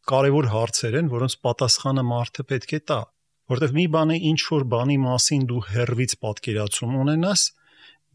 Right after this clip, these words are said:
մի բան է, որ դու հպվես դրան, միավորվես դրա հետ, ունենաս դա։ Ի վերջո, ճանաչողությունը դա ունենալ է։ Դու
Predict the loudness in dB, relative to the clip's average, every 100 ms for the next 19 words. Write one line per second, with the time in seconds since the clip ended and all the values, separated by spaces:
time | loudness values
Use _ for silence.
0 | 0 2 4 2 0 0 0 -2 -2 -2
1 | -2 -6 -6 -4 -4 _ -6 -6 -6 0
2 | 2 4 0 0 -4 -4 -6 0 2 2
3 | 2 2 2 2 2 0 -4 -6 -8 -10
4 | -12 -2 2 4 6 4 4 2 0 -4
5 | -16 -16 _ _ _ 2 4 4 2 2
6 | 0 2 0 0 0 0 -2 0 -2 -2
7 | -2 0 2 2 2 0 -4 -12 -20 _
8 | _ _ -10 -6